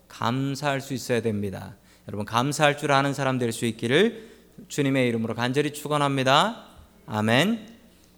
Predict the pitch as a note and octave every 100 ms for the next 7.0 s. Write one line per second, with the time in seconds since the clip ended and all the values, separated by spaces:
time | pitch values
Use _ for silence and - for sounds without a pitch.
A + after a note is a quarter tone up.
0 | _ _ _ _ _ - - - - -
1 | D3 D#3+ F#3 - - F3 G3+ G3 G3 G3
2 | F#3+ F3+ F3+ D#3+ E3+ C#3+ - - D3 D#3
3 | C#3+ C3 B2 - C#3+ D3 - G#3 G#3 G#3+
4 | G3+ F#3+ F#3 D#3 C#3 C#3 C#3+ C3 B2 A#2
5 | G#2+ A2+ D#3+ D#3 G#2+ - G#2 F#2+ F#2 -
6 | - - C3+ - D3 B2+ B2+ D3+ A3 A3